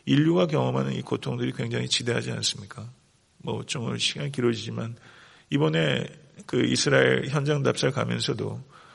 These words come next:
그 제가 작년에 갔을 때 눈앞에서 폭탄이 쏟아지고 기관총 소리가 났던 그 시리아 땅을 내다보면서 말이죠. 다메섹으로 가는 길이 이제 완전히 막혀 있습니다.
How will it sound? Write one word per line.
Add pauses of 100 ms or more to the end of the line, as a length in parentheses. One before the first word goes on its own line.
(380)
그
제가
작년에
갔을
때
눈앞에서
폭탄이
쏟아지고
기관총
소리가
났던
그
시리아
땅을
내다보면서
말이죠. (640)
다메섹으로
가는
길이
이제
완전히
막혀
있습니다.